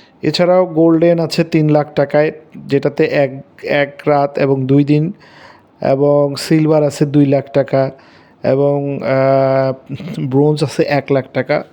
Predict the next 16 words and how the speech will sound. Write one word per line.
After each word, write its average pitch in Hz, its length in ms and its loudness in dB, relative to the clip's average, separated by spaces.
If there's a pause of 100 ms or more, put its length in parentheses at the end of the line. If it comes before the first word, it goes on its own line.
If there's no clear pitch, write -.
(500)
তো - 80 -20
অর্থাৎ 180 400 -8
আপনার 170 400 -8
সুবিধা 180 560 -6
অনুযায়ী 175 420 -2
আপনার 156 320 -6
যেটুকু 170 460 -2
টাকা 170 320 0
আছে 147 260 0
সেটুকুর 170 500 -2
উপর 185 340 2 (560)
বেস 143 480 0
করে 196 300 2
আপনি 139 380 -2
আপনার 165 360 -2
ইনভেস্টমেন্টগুলা 175 1000 0